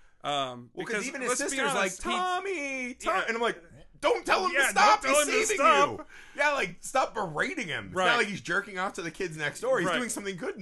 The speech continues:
Speaker 2: now. <laughs>
Speaker 1: Yeah.
Speaker 2: You know what I mean?
Speaker 1: I mean, 'cause there couldn't have been much left. Once that machete, he slid down that, and you see his head
Speaker 2: Oh.
Speaker 1: kinda start to bop open.
Speaker 2: Oh, the sliding down the machete
Speaker 1: Yeah.
Speaker 2: is just the coolest. This movie has so many cool moments
Speaker 1: It's Tom
Speaker 2: like that.
Speaker 1: Savini.
Speaker 2: It's
Speaker 1: Goddamn.
Speaker 2: amazing. Yeah.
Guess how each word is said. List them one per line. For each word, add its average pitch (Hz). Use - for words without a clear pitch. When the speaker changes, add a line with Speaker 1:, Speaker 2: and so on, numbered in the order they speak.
Speaker 2:
now. -
<laughs> 175
Speaker 1:
Yeah. 160
Speaker 2:
You -
know -
what 202
I 202
mean? 165
Speaker 1:
I 156
mean, 165
'cause 170
there 233
couldn't 226
have 143
been 143
much 143
left. 139
Once 143
that 170
machete, 143
he 143
slid 151
down 147
that, 143
and 135
you 139
see 156
his 131
head 143
Speaker 2:
Oh. 285
Speaker 1:
kinda 160
start 160
to 156
bop 151
open. -
Speaker 2:
Oh, 226
the 220
sliding 226
down 202
the 196
machete 170
Speaker 1:
Yeah. 160
Speaker 2:
is 151
just 151
the 139
coolest. 123
This 392
movie 427
has 339
so 156
many 135
cool 120
moments 110
Speaker 1:
It's -
Tom 160
Speaker 2:
like 160
that. 160
Speaker 1:
Savini. 262
Speaker 2:
It's 127
Speaker 1:
Goddamn. 247
Speaker 2:
amazing. 127
Yeah. 95